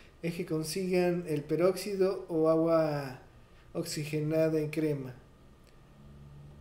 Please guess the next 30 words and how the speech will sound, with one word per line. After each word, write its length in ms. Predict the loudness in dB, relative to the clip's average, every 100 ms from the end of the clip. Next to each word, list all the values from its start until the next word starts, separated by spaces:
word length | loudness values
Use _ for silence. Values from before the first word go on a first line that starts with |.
| -16
Si 160 | -6 -4
utilizan 600 | -2 -2 0 0 0 2
el 160 | 2
que 140 | 4 4
utilizan 440 | 4 0 -4 -2
para 240 | 0 0 0
tintes 360 | -4 -2 0
de 100 | 0
cabello, 720 | 0 0 4 6 6 4 4 2
hay 360 | 2 4 4
creo 200 | 0 -2
que 140 | 0 0
de 140 | 2
veinte 480 | 4 4 2 2 2
y 60 |
cuarenta. 540 | 2 2 2 0 -2 -4
Este 300 | 0 2 2 0
es 80 |
de 100 | 2
veinte, 640 | 2 2 2 -2 -6 -14 -16 -20 -20 -20 -20 -20 -20 -20 -20 -12
por 120 | 0 0
lo 100 | 2
cual 180 | 4
les 140 | 4 2
digo 240 | 2 2
que 220 | 4 6
es 80 | 6
muy 180 | 6 2
fácil 400 | 4 2 2 0
conseguirlo. 680 | -4 -6 -4 2 2 2